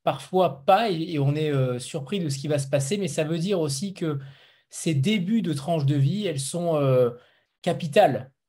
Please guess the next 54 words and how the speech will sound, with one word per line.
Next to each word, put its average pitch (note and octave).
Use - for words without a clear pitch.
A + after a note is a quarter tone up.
comment G#3
on D#3+
écrit E3
un D3+
début D#3+
de D3
tranche D#3
de C3+
vie, D#3
de D3
micro-fiction ? D#3+
Est-ce F3+
que G3+
c'est F#3
pas D#3+
ça F#3
le D3
plus G3+
difficile E3
pour D#3+
n-, E3+
à G3+
la G3+
fois G#3+
ne E3+
pas C#3+
trop D3+
en D#3
dire A#3+
parce C3+
que E3
vous D3
êtes, D3+
euh, B2
extrêmement F3
précise G#3+
dans E3+
les D3
informations D3
que C3+
vous C#3
donnez, A3+
vous E3
donnez, E3
euh, C3
petit A3+
à G#3+
petit, -
phrase F#3+
après E3+
phrase, G3+
des D#3
petites D#3+
indications, D3+